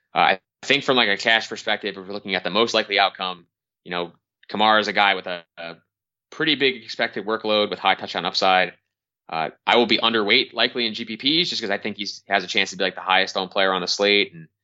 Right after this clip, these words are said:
he's pretty pricey. That's not usually a, a situation I like to overindulge in, but I think in cash, uh, he is a guy that I definitely want.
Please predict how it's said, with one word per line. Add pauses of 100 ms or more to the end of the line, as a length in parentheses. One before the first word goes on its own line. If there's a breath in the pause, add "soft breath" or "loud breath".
(320)
he's
pretty
pricey.
That's
not
usually
a,
a
situation
I
like
to
overindulge
in, (500)
but
I
think
in
cash, (280)
uh,
he
is
a
guy
that
I
definitely
want.